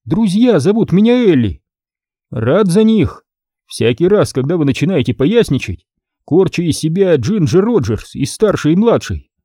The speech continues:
я непременно буду называть вас Элен Мэри. Весьма справедливо,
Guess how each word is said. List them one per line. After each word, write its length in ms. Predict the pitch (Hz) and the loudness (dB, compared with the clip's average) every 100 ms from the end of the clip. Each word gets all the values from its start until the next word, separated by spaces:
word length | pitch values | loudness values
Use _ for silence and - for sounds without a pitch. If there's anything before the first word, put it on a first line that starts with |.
| _ _ _ | _ _ _
я 220 | - 120 | -4 -2
непременно 560 | 202 208 208 220 226 202 | -2 -2 0 0 2 0
буду 240 | 170 202 | 0 0
называть 440 | 196 147 165 214 165 | 0 0 2 0 0
вас 300 | 190 156 117 | 0 -2 -2
Элен 340 | 139 214 196 | -2 0 2
Мэри. 460 | 196 247 180 82 - _ _ _ _ _ _ - | 2 2 0 -2 -8 _ _ _ _ _ _ -12
Весьма 440 | 107 110 - 143 | -6 -4 -4 -4
справедливо, 960 | 226 - 220 151 113 156 165 151 87 - | -4 -4 -2 0 0 0 2 2 0 -6